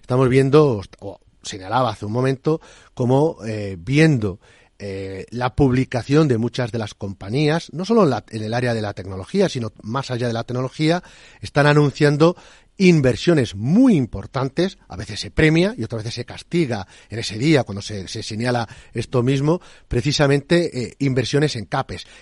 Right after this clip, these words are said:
inversiones sobre todo en todo lo relacionado con la inteligencia artificial, puesto que puede suponer en el medio y largo plazo un avance muy interesante en la cuenta de resultados de las compañías,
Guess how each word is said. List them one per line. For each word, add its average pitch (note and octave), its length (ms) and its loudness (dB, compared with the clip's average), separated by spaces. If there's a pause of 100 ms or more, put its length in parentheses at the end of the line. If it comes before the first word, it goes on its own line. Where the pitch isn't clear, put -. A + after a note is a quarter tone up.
inversiones C3+ 420 0
sobre C3+ 220 2
todo D#3+ 340 4 (360)
en E3+ 360 2 (280)
todo D3+ 200 6
lo D#3 160 4
relacionado D3 600 2
con C#3+ 100 2
la A#2+ 80 2
inteligencia A#2 560 -4
artificial, C#3+ 640 0 (300)
puesto B2+ 400 0
que A2+ 240 -2
puede D3+ 560 6
suponer C#3+ 760 2 (400)
en A2 140 -8
el G2 100 -10
medio D#3+ 280 8
y - 20 8
largo A#2+ 280 0
plazo D#3 400 0 (280)
un C#3 160 4
avance C3+ 400 4
muy D3 400 4
interesante B2+ 880 -4 (260)
en A#2+ 140 -2
la A#2 80 0
cuenta B2+ 360 0
de A#2+ 120 0
resultados A#2 560 -2
de G#2+ 80 -4
las F#2+ 140 -10
compañías, A2 640 -4